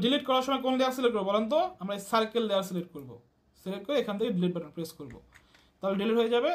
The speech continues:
Then কন্ট্রোল ডি দিয়ে ডিসিলেক্ট, এরপর উপরে লেয়ারটা যদি অফ করে দিই তাহলে বুঝতে পারবো আমাদের কাজ হয়ে গেছে, ঠিক আছে?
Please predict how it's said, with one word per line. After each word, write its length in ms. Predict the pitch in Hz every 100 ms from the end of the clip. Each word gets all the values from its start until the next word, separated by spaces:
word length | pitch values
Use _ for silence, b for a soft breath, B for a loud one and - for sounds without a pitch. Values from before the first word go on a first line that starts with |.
| 220
Then 120 | 202 208
কন্ট্রোল 260 | 202 202 202
ডি 40 | 185
দিয়ে 100 | 208 190
ডিসিলেক্ট, 420 | 185 226 311 359 - B B B B _ 233
এরপর 200 | 233 214
উপরে 160 | 208 214
লেয়ারটা 200 | 202 196 208
যদি 80 | 185
অফ 60 | 180
করে 120 | 196 196
দিই 120 | 262 339
তাহলে 180 | 170 170 170
বুঝতে 180 | 175 185
পারবো 140 | 202 262
আমাদের 160 | 160 143
কাজ 80 | 131 131
হয়ে 120 | 123
গেছে, 160 | 117 - _ _ _ _ _ _ _ _ _ _ _ _ _ _ _ _ _ _ _ _ _ _ _ _ _ _ _ _ _ - _ _ - _ - _ _ _ - -
ঠিক 120 | - 233
আছে? 120 | 262